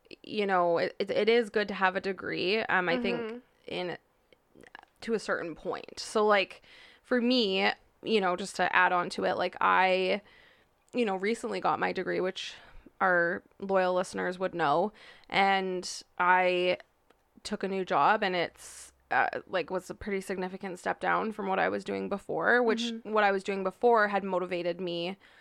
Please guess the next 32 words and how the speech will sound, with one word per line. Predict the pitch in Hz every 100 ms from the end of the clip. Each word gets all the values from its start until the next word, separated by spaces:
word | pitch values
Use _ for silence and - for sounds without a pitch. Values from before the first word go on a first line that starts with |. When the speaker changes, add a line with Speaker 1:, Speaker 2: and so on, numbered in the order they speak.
| _ -
Speaker 1:
to | 202
get | 202
my | 190 185
degree. | 190 208 262 202
But | 180
there | 180 180
was | 190
so | - 208
many | 208 196 202
things | 196 196 196
that | - -
changed | - 214 220 185
within | 196 190 185
that | 151 -
job | 202 214 180 160 208 - - - _ -
that | 190 180 -
I | 185
was | 180 185
like, | 180 165 -
"Okay, | 185 - 165
well, | 165
this | 175 -
isn't | 185 160
useful | 156 180 185 185
here | 190 170 165 - -
anymore." | - - 185 - - 50 - 233 - -
Speaker 2:
Mm-hmm. | 233 233 226 226
Speaker 1:
So | - 208 190
I | 185
left, | 202 285 - - -
and, | 196 196 196 190 - - _
um, | 202 185 175 175 170